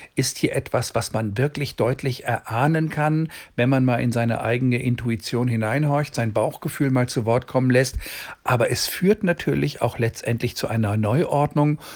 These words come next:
und die kann nicht schlechter werden. Wir werden nur sehen, wie es jetzt laufen wird. Und das hängt von den Menschen zusammen,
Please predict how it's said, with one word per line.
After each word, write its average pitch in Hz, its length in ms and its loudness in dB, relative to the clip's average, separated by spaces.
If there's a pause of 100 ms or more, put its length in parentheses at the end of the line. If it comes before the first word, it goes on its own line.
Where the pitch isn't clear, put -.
(160)
und 127 180 0
die 143 80 -2
kann 175 240 0
nicht 156 180 -2
schlechter 143 500 -2
werden. 85 400 -10 (280)
Wir 113 120 2
werden 131 240 4
nur 135 140 6
sehen, 135 380 4 (100)
wie 151 180 2
es 143 120 0
jetzt - 180 0
laufen 110 340 4
wird. 165 180 4
Und 180 60 -2
das 151 140 -2
hängt 160 160 0
von 143 140 0
den 123 140 4
Menschen 139 360 0
zusammen, 160 460 0